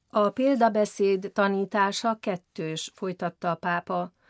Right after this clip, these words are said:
Mindenekelőtt azt mondja, hogy a világban jelenlévő rossz nem Istentől, hanem ellenségétől, a gonosztól származik. Érdekes, hogy a gonosz éjszaka a sötétben szórja a konkolyt a búza közé.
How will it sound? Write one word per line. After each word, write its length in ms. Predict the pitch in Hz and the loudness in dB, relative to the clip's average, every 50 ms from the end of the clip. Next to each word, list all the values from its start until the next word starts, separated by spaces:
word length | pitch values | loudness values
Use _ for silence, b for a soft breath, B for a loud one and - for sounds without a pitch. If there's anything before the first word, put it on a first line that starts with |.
| b b b b b b b | b b b b b b b
Mindenekelőtt 920 | 233 262 269 247 254 240 233 220 220 - 226 214 208 208 202 202 - 208 | 4 6 6 6 6 4 4 2 2 2 2 4 6 6 4 4 2 -2
azt 220 | 180 180 - - | -2 -2 -2 -6
mondja, 380 | 214 196 185 175 190 - - - | -6 -4 -2 -2 0 0 0 0
hogy 220 | - 196 175 180 | -2 -2 0 0
a 80 | 175 175 | 0 0
világban 520 | 233 233 233 220 208 202 185 196 190 196 | 0 0 2 2 2 0 0 -2 -2 0
jelenlévő 840 | 190 202 202 196 190 185 185 175 180 175 175 170 180 175 170 170 | 0 0 0 0 0 -2 -2 -2 -2 -2 -2 -2 -4 -4 -2 -2
rossz 380 | 170 202 196 202 202 - - - - | -4 -4 -4 -4 -4 -6 -6 -6 -4
nem 200 | 233 220 220 202 | -4 -2 -2 -2
Istentől, 760 | 180 175 - - 214 190 185 180 - - 202 196 202 202 196 B B B B B B | -2 -4 -6 -6 -4 -4 -4 -6 -2 0 0 0 2 0 -2 B B B B B B
hanem 320 | - 202 190 185 175 175 - | -2 -2 0 0 -2 -2 -4
ellenségétől, 1200 | 196 190 185 180 190 190 190 180 - - 196 190 185 196 190 190 190 185 - 208 202 208 208 202 | -4 -2 -2 0 0 0 -2 -2 -2 0 0 0 2 2 2 2 2 0 0 2 2 2 2 2
a 140 | - 202 208 | 0 0 0
gonosztól 640 | 202 220 220 202 175 - - - - 180 170 165 170 | 0 0 0 0 -2 -4 -8 -8 -6 -6 -4 -4 -6
származik. 800 | - - 180 170 170 170 165 165 160 180 175 175 - - - b b b b b b | -4 -4 -4 -4 -2 -4 -6 -6 -6 -6 -8 -8 -10 -14 -20 b b b b b b
Érdekes, 720 | b - 180 180 175 160 185 180 175 - 196 196 185 - - | b -2 -2 -2 -2 0 -2 -2 -2 -2 -4 -4 -4 -4 -6
hogy 180 | 190 180 175 | -6 -4 -2
a 120 | 175 170 165 | -2 -4 -2
gonosz 520 | 175 190 190 190 196 196 196 - - - - | -2 -2 0 0 -2 -2 -4 -6 -8 -10 -4
éjszaka 760 | - 208 208 190 180 - - 180 170 - - - 170 170 165 - - | 0 0 2 2 0 -4 -6 -8 -8 -8 -6 -4 -4 -4 -4 -6 -6
a 160 | - 196 190 | -4 -4 -4
sötétben 720 | 185 - - 262 247 - 208 180 175 160 170 165 170 170 | -2 -2 -2 -2 -2 -2 -2 -4 -2 -4 -4 -4 -4 -4
szórja 540 | 165 - - 208 185 185 185 180 175 175 175 | -4 -6 -4 -2 -2 -2 -2 -2 -2 -2 -2
a 40 | 175 | -2
konkolyt 680 | 175 - - 202 196 196 190 - 214 202 202 196 190 - | -2 -2 -2 -2 -2 -2 -2 0 0 2 2 0 0 -2
a 80 | 190 180 | -4 -4
búza 400 | 175 190 190 185 165 180 170 156 | -2 -4 -4 -4 -4 -6 -6 -6
közé. 580 | - - 175 170 - 180 170 170 175 175 175 | -6 -8 -8 -6 -6 -6 -6 -4 -6 -8 -10